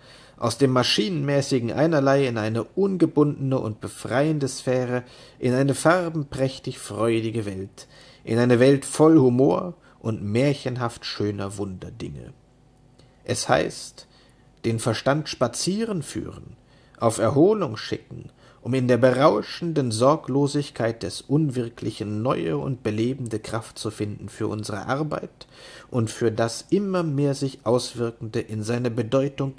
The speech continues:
immer wichtiger werdende Rechenexempel zwei mal zwei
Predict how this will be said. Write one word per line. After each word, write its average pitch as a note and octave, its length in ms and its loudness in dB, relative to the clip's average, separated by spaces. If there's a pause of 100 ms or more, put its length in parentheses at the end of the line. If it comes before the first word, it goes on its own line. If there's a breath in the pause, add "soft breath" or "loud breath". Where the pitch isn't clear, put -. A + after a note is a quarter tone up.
immer E3+ 540 -2
wichtiger C#3+ 580 -2
werdende A2 520 -2
Rechenexempel G#2 1120 -8
zwei C#3+ 440 -2
mal A2+ 400 -4
zwei G2 360 -6